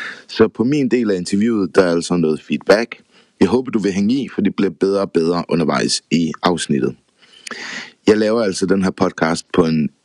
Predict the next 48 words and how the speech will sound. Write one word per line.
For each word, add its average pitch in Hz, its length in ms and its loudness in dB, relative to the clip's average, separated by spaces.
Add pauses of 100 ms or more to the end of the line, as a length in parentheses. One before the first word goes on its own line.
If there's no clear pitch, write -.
(180)
og 90 180 0
alt, - 320 -4
der - 60 2
har 113 160 0
med 98 140 -2
den 90 160 0
her 85 100 0
podcast 80 560 -2
at 78 80 0
gøre, 92 360 0
om 85 120 0
det 82 120 -4
så - 160 4
er 76 380 -2
interviewdelen 98 960 0
eller 73 240 -2
redigering, 98 720 0 (460)
reklame 92 400 0
på 80 120 -6
Facebook, 113 540 0 (360)
det 107 80 8
laver 95 220 2
jeg 90 120 0
på - 100 -2
en 80 100 0
gammel 85 340 2 (220)
iPhone. 71 400 0 (760)
Øh, 90 260 2
jeg 107 80 0
ville 113 160 2
ønske, 120 240 -2
jeg 95 80 2
havde 98 120 0
noget 95 160 0
bedre 95 180 0
udstyr, 90 480 0
så - 160 -4
jeg 82 140 -2
kunne 85 240 0
levere 82 360 0
en - 80 -2
podcast 82 540 -2
til 87 140 2
jer 78 200 0
i 80 80 0
den 78 120 0
bedste - 440 -4
kvalitet. 87 560 -2